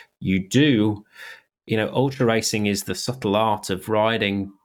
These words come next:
just slow enough so you don't need to stop. There is definitely too fast in ultra racing.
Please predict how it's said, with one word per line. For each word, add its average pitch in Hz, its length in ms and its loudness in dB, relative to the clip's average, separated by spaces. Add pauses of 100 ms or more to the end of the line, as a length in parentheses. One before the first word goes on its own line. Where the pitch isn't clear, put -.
(120)
just - 280 -4
slow 113 240 0
enough 101 300 -2
so 90 120 -2
you 92 120 -2
don't 98 160 0
need 92 140 -6
to - 100 -12
stop. - 480 -8
There 113 220 2
is 107 120 2
definitely 113 460 -2
too - 180 -4
fast - 360 -8
in - 80 -4
ultra - 320 -6
racing. - 260 -12